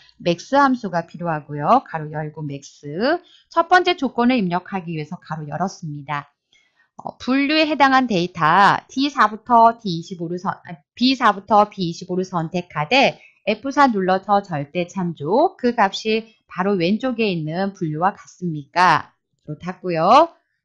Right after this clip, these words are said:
그다음 곱하기. 우리는 이 조건에 만족하다면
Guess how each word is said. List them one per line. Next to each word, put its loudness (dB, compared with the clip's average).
그다음 4
곱하기. -6
우리는 0
이 -2
조건에 0
만족하다면 0